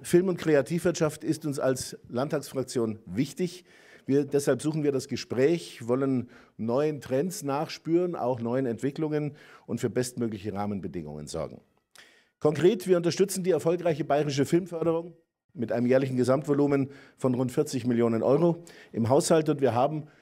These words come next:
zusätzlich, äh, in den letzten Jahren zum Beispiel die Mittel für die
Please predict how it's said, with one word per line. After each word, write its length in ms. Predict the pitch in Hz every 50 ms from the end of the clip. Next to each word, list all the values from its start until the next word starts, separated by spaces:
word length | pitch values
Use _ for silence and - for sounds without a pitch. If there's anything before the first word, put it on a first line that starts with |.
| _ _ -
zusätzlich, 600 | - 165 165 165 170 165 - 156 151 143 147 -
äh, 240 | 147 135 135 135 135
in 200 | - - 135 131
den 120 | 131 123
letzten 280 | 120 135 135 - - 123
Jahren 260 | 113 107 120 135 143
zum 100 | 143 139
Beispiel 300 | 131 127 127 - 131 120
die 100 | 110 120
Mittel 240 | 123 151 151 156 139
für 140 | - -
die 240 | 139 123 123 117 110